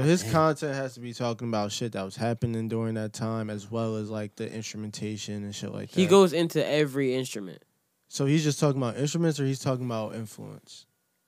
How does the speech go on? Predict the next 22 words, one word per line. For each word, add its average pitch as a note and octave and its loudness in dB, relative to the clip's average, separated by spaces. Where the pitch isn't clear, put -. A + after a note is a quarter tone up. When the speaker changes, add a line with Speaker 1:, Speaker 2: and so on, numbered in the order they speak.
Speaker 3:
In C3 -2
everything. B2 -6
Speaker 2:
For A#2+ -6
real? C3 -6
Speaker 3:
He C#3 -4
goes C#3+ 0
into B2+ -4
every, B2 -2
like, B2+ -2
li-, C3+ -2
he E3 0
goes E3+ 4
with, C#3+ 0
like, C3 0
a A#2+ -2
bar C#3 4
for D3+ 0
bar C3+ 4
breakdown. A2 -4
Speaker 2:
Damn. F#2 -12
That's - -16
fire. G#2+ -8